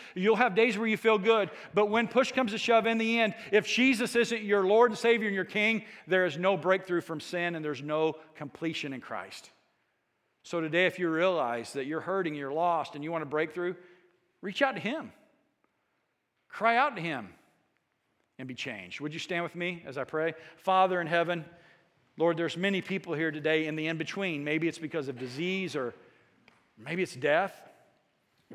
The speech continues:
Maybe they're just still struggling with sin and they need a breakthrough. Lord, I pray that it would come.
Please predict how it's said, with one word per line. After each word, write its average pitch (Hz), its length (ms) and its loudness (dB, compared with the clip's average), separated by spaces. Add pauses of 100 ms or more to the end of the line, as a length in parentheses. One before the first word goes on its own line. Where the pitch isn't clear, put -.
(180)
Maybe 165 220 0
they're 170 140 0
just 165 180 -6
still 185 160 -4
struggling 175 400 -4
with 180 140 -8
sin 170 340 -6
and 139 80 -10
they 143 80 -6
need 156 160 -6
a 147 60 -8
breakthrough. 151 420 -4
Lord, 131 220 -4
I 127 80 -4
pray 151 340 -4
that 135 180 -8
it 143 120 -6
would 139 160 -12
come. 107 260 -14